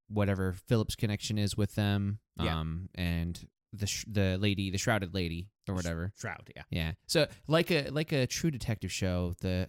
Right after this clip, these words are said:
Speaker 1: the actual plot is a mystery until it's revealed, and then you have to go back and rewatch the whole thing. Like, "Oh, okay, yeah,
Speaker 2: Yeah.
Speaker 1: that's good."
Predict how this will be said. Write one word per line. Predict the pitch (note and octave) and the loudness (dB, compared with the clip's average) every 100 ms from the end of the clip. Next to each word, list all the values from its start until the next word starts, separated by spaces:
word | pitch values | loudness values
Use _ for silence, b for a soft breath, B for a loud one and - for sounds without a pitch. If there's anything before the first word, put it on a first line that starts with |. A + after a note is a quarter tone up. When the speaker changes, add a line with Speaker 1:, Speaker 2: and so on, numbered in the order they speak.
| G2 | -2
Speaker 1:
the | G2+ | -2
actual | A2+ - G2+ | -2 -2 -4
plot | - C#3 C3 | -2 0 2
is | G#2 G2+ | 2 2
a | |
mystery | A2 A2+ - F2+ F2+ F2+ | 0 0 -2 -2 -2 -2
until | F2+ F2 F#2+ F#2 | -4 -4 -4 -6
it's | - | -6
revealed, | F#2+ F#2+ G2 F2+ F2+ | -4 0 0 0 -2
and | F#2+ | -2
then | G2 | 0
you | F2+ | 0
have | F#2+ | -2
to | |
go | G2 | 0
back | G#2 F#2+ | 2 0
and | G2+ | 0
rewatch | G2+ G2 F#2+ | 0 0 -2
the | - | -2
whole | G2+ | -2
thing. | G2 A2+ | 0 0
Like, | G2 G2 - | 0 -2 -6
"Oh, | G3+ A3 F#3+ | -8 -6 -8
okay, | F#3 G3+ G3+ C3 C3 | -10 -10 -10 -8 -6
yeah, | E3+ A#2 - | -6 -8 -4
Speaker 2:
Yeah. | D#3 D#3 - - | 0 0 -2 -10
Speaker 1:
that's | - - | -8 -6
good." | - C3 B3 | -4 -4 -6